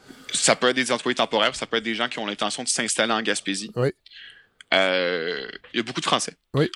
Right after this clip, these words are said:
Speaker 1: euh, qui arrivent puis qui, qui sont pas nécessairement au courant de la situation
Speaker 2: Ouais,
Speaker 1: de,
Speaker 2: ouais,
Speaker 1: du
Speaker 2: ouais.
Speaker 1: logement en Gaspésie puis qui se disent, « Bon, ben, ça va être ça pour l'instant, puis on va se trouver quelque chose. »
Speaker 2: Ok.
Speaker 1: Puis qui doivent repartir souvent vers les
Speaker 2: Ouais.
Speaker 1: grands centres, euh,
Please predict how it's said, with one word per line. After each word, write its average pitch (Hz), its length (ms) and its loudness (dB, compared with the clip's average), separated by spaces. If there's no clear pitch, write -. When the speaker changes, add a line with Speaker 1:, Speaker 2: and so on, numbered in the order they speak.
Speaker 1:
euh, 107 800 2
qui - 140 -2
arrivent 120 480 -4
puis 107 100 -12
qui, - 300 -12
qui - 160 -12
sont 104 160 -4
pas 135 80 2
nécessairement 123 420 0
au 120 80 -6
courant 117 340 0
de 117 60 -2
la 107 80 4
situation 104 560 -2
Speaker 2:
Ouais, 117 80 -6
Speaker 1:
de, 98 280 0
Speaker 2:
ouais, 110 60 -2
Speaker 1:
du 107 80 0
Speaker 2:
ouais. 101 60 0
Speaker 1:
logement 104 280 4
en 104 60 2
Gaspésie 104 500 -2
puis - 180 -6
qui 104 40 -6
se 104 60 -4
disent, « 104 180 -4
Bon, 98 140 2
ben, 95 100 0
ça 95 140 2
va 98 80 4
être - 60 -2
ça 123 100 -4
pour 104 160 -4
l'instant, 98 340 -2
puis 104 80 0
on 98 60 0
va 87 60 0
se - 80 -4
trouver 107 160 -8
quelque - 260 -2
chose. » - 280 0
Speaker 2:
Ok. 143 200 2
Speaker 1:
Puis - 100 0
qui - 80 -2
doivent 107 220 4
repartir 117 540 0
souvent 104 300 -2
vers 104 140 2
les 107 100 2
Speaker 2:
Ouais. 123 80 4
Speaker 1:
grands 87 140 0
centres, - 600 -6
euh, - 280 0